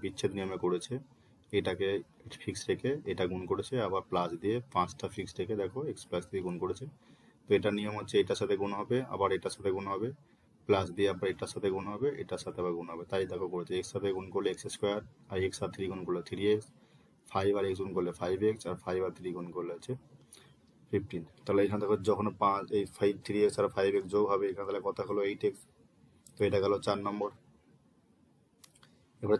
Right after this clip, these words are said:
চার নম্বর দেখো সমান চিহ্নের দুপাশে, উম, এক্স সমান ছয় বসিয়ে পাই। দুদিকে দেখো ছয়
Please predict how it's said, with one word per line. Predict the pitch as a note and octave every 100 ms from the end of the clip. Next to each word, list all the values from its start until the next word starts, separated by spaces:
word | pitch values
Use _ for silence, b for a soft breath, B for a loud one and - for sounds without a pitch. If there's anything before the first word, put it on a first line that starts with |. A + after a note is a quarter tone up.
| A2
চার | G#2 G#2
নম্বর | A2 A2
দেখো | A2+ A2 A2 - - -
সমান | G#2 G2+
চিহ্নের | G2+ - G#2
দুপাশে, | G#2 A2 - G2 - _ _ - - _ _ _ _
উম, | - G#2+ G#2 G2+ B2 _ _ A#2+
এক্স | G#2+
সমান | - A2 G2+
ছয় | G#2+ G2+
বসিয়ে | G2+ G2 F#2+
পাই। | F2+ - - _ - -
দুদিকে | G#2+ G#2 A2
দেখো | G#2+ G#2+
ছয় | G#2+